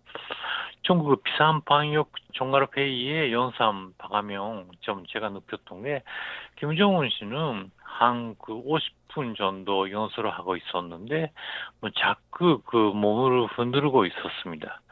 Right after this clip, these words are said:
근데 북한 소식통 말로서는 김정은 씨는 자꾸 넘어진다는 그런 이야기도 있습니다. 음, 경우에 따라서는 김정은 씨는 경직스트로피 같은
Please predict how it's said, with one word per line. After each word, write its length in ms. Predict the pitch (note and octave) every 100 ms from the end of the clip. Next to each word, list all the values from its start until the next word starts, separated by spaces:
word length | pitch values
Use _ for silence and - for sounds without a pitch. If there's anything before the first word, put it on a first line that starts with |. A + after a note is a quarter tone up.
| - - - - _ -
근데 160 | A#2
북한 380 | - - E3+ D#3+
소식통 1120 | - B2+ - - C#3+ C#3 C#3 C3+ C3+ C3+ C3 -
말로서는 960 | A2+ A2 A2+ A2 - G2 F2 C#3 C#3 F#2 - - - -
김정은 760 | - C3+ D3+ E3 D#3+ D#3 B2+ G#2
씨는 760 | - G2 G2+ C#3 C3 G#2 E2+ - _
자꾸 400 | - - - E3+
넘어진다는 920 | C3 G#2+ A#2 A2+ B2 G#2 F2 E2+ E2 -
그런 380 | C#3+ E3 D#3+ B2
이야기도 340 | G#2 G2+ F#2+
있습니다. 520 | D#2+ - F#2 - - - - - - - _ _ -
음, 140 | B2 A2
경우에 340 | E3+ E3+ C3+
따라서는 640 | G#2+ F#2+ F2 G#2 C#3 D#3+ G#2+ - - - - _ _ - -
김정은 460 | C3+ C#3 D3+ C3+ G#2+
씨는 540 | C#3 D#3 B2 G#2+ G#2+
경직스트로피 1120 | - C#3+ D#3 D3+ C3 A2+ - D#3+ C3+ - A2+ D3
같은 680 | - - _ B2+ A#2+ B2